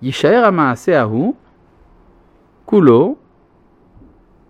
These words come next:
אה, יישאר המעשה ההוא כולו לצד הטוב ולא לצד הרע. ויתוקן בו האדם ויתעלה ולא יתקלקל וי-, ולא יתקלקל ויושפל, וכמו שזכרנו.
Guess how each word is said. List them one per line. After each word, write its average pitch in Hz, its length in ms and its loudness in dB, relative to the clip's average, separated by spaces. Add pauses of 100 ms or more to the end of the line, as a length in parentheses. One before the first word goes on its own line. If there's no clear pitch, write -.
(180)
אה, 104 480 0
יישאר 120 420 -2
המעשה 147 440 -4
ההוא 120 260 -2
כולו 117 340 -2
לצד 185 340 -6
הטוב 320 360 -6
ולא 135 180 -4
לצד 160 300 -8
הרע. 147 220 -10 (840)
ויתוקן 127 580 -4
בו 170 160 -2
האדם 135 440 -4
ויתעלה 120 560 -8
ולא 131 160 -8
יתקלקל 131 540 -8
וי-, 104 260 -8
ולא 123 220 -2
יתקלקל 123 480 -6
ויושפל, 104 580 -10
וכמו 110 280 -12
שזכרנו. 98 440 -14